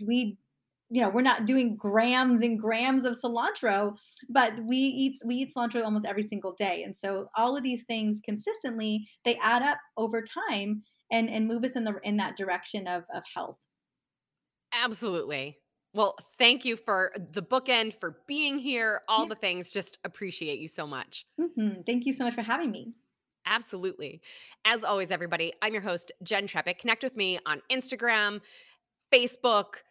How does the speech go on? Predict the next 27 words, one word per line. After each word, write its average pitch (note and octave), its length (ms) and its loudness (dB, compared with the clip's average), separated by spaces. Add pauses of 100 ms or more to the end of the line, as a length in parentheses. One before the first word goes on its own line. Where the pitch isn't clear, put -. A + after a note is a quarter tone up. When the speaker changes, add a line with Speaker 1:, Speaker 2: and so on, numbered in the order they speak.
(260)
Speaker 2:
TikTok, A3 600 0 (100)
all B3 180 2
the B3+ 80 4
places F3+ 600 -2 (120)
at A#3+ 260 6
Jen F3+ 240 0
Trepeck, E3+ 380 -2 (100)
J G#3 140 2
E G3 340 -4
N G3 280 0
N E3+ 300 -6
T - 220 -8
R F3 240 -2
E D#3+ 200 -12
P - 140 -16
E D#3+ 180 -14
C D3+ 160 -14
K. C3 440 -8
And A3 160 -2
since C4+ 340 0
we C#4 140 0
know G#3+ 220 4
<laughs> - 20 -4
social B3+ 420 -2
media F#3+ 340 -2
is F3+ 240 -6
fickle, F3+ 380 -4